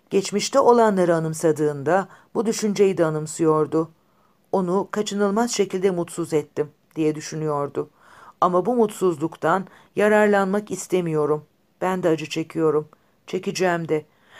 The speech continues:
Her şeyden çok değer verdiğim şeylerden, onurlu bir addan ve oğlumdan yoksunum. Kötü bir şey yaptım.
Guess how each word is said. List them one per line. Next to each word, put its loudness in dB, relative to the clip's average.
Her 4
şeyden 4
çok -2
değer 4
verdiğim 0
şeylerden, 0
onurlu 2
bir 2
addan -2
ve 4
oğlumdan 2
yoksunum. -2
Kötü -2
bir 2
şey 4
yaptım. 0